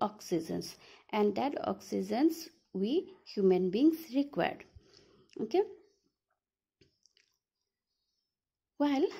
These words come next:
all the life forms are based on the carbon containing molecules like protein, carbohydrates, fats, and all, nucleic acids and vitamins. Some exoskeleton and endoskeletons of various animals also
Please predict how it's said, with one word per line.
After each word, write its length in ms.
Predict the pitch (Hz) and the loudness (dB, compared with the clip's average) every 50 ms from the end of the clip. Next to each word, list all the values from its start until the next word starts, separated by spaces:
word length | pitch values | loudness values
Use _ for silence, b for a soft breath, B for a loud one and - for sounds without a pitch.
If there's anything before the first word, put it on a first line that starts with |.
| B B B B B - | B B B B B -2
all 220 | - 269 311 359 370 | 2 4 4 4 2
the 280 | 494 494 494 - 339 | 0 -4 -4 -2 0
life 200 | 311 294 302 294 | 2 2 2 2
forms 240 | - 339 330 311 320 | 2 2 2 4 2
are 40 | 330 | 0
based 320 | 240 214 240 262 262 - | 0 0 0 -2 0 0
on 60 | 285 | -2
the 100 | 269 277 | -2 -2
carbon 400 | 269 - 208 190 196 233 277 294 | -2 -4 -6 -4 -2 2 2 2
containing 460 | 294 302 277 262 247 269 247 247 247 240 | 4 4 0 0 0 -2 -2 -2 -2 -2
molecules 480 | 226 208 196 196 - - 202 196 - | 0 0 -2 -2 -2 -6 -6 -4 -4
like 180 | 202 196 190 - | -4 -4 -4 -4
protein, 640 | - 208 208 208 - 220 214 214 208 220 226 226 - - | -4 -4 -4 -4 -4 -4 -2 -2 -2 -2 -4 -8 -12 -10
carbohydrates, 800 | 208 190 185 185 196 202 196 190 190 190 - 202 202 196 - | -8 -6 -4 -2 -2 -2 -2 -4 -6 -4 -4 -6 -6 -6 -8
fats, 500 | - - - 214 185 185 185 - - - | -14 -8 -6 -4 -4 -4 -6 -8 -10 -10
and 140 | - 175 165 | -10 -8 -6
all, 180 | 180 190 202 - - | -6 -6 -8 -2 0
nucleic 460 | 208 202 202 196 - 202 190 185 190 | 4 4 4 4 4 2 2 2 2
acids 300 | 180 185 - 196 - - | -4 -4 -6 -14 -10 -8
and 160 | 226 233 233 | -8 -6 -2
vitamins. 560 | - 294 285 294 247 202 165 165 - - - - B B B B B B B B B B | -4 -2 -2 0 -2 -2 -2 -4 -8 -12 -16 -20 B B B B B B B B B B
Some 240 | - - 277 269 277 - - | -8 -4 0 0 0 0 0
exoskeleton 920 | 240 214 202 196 262 269 262 247 - - - 233 226 233 226 - 240 233 | -2 -2 -2 0 2 0 0 0 -4 -6 -4 -2 -2 -2 -2 -2 -2 -2
and 160 | 226 226 233 | 0 -2 -2
endoskeletons 1040 | - - 202 202 202 226 220 214 214 - - 226 214 208 208 202 220 220 214 208 - | 0 2 2 2 2 0 -2 -2 -4 -4 -4 -2 0 0 0 0 -2 -4 -4 -4 -4
of 140 | 202 175 180 | -6 -4 -2
various 480 | 190 190 190 196 208 208 220 226 226 B B B B B B B B B | -2 0 0 0 0 0 -2 -4 -6 B B B B B B B B B
animals 600 | - - 202 214 220 226 226 240 254 262 - - - - | 0 2 4 4 4 2 0 -2 -2 -4 -6 -8 -6 -2
also 500 | 214 202 196 190 - - 262 294 359 381 | -2 -2 -2 -2 -6 -2 0 0 0 0